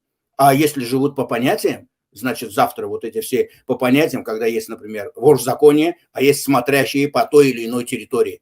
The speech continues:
я имею в виду по тому или иному министерству или ведомству, по той или иной башне, включая и экономическую составляющую, как внутри страны, так и за рубежом,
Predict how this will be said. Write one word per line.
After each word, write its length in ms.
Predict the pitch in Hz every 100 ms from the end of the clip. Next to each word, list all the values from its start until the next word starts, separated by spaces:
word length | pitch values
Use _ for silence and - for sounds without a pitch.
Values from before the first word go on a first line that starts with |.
| _
я 160 | - 104
имею 180 | 107 107
в 40 |
виду 60 | -
по 120 | 123
тому 260 | 117 123 131
или 140 | 107
иному 360 | 110 117 120 117 _
министерству 600 | 113 135 123 147 131 -
или 160 | 120 117
ведомству, 460 | 113 113 98 - -
по 100 | 113
той 220 | 139 131
или 140 | 110
иной 200 | 110 113
башне, 420 | 110 123 - - _ _ _
включая 540 | 131 123 143 131 120 - _
и 160 | 127 127
экономическую 580 | 139 131 135 127 -
составляющую, 580 | 113 113 120 120 117 -
как 180 | 123 110
внутри 280 | 131 127 147
страны, 340 | 143 139 135
так 220 | 127 131
и 60 | -
за 120 | 113
рубежом, 460 | 120 117 117 113